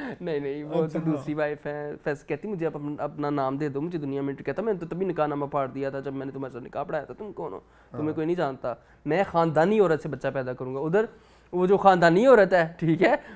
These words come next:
Speaker 1: ख़ानदानी औरत को नौकरानी कहती कि "यहाँ साहब में ही ना कोई मसला हो", तो साहब सुन लेता है, साहब उसको कहता है कि "इसको सारी ज़िंदगी, अ, तहखाने में बंद कर दो, इसको सूरज की रोशनी ना नसीब हो",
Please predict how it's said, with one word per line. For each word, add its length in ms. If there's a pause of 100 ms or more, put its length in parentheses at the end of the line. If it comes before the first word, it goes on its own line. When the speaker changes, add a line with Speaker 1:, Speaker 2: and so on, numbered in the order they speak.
Speaker 1:
ख़ानदानी 480
औरत 200
को 80
नौकरानी 400
कहती 240
कि 100
"यहाँ 300
साहब 300
में 100
ही 60
ना 80
कोई 140
मसला 280
हो", 460 (280)
तो 60
साहब 300
सुन 200
लेता 260
है, 60
साहब 260
उसको 180
कहता 240
है 60
कि 100
"इसको 400
सारी 280
ज़िंदगी, 460 (440)
अ, 120
तहखाने 460
में 160
बंद 160
कर 120
दो, 140
इसको 260
सूरज 380
की 120
रोशनी 340
ना 120
नसीब 340
हो", 180